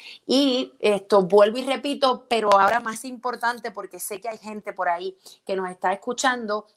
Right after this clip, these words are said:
y nos está viendo, que no estaba ahorita con nosotros. Tome nota, tome nota, óigame.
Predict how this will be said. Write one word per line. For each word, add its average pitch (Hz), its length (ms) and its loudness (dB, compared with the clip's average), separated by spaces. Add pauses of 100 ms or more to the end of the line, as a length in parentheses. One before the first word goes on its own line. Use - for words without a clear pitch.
y 208 60 -8
nos 208 120 -2
está 208 200 0
viendo, 240 440 -6
que 233 140 0
no 247 100 0
estaba 247 280 -2
ahorita 190 260 -2
con 180 120 -8
nosotros. - 560 -12 (400)
Tome 311 280 4
nota, - 400 -10 (140)
tome 233 220 -8
nota, 262 400 -6
óigame. 247 440 -8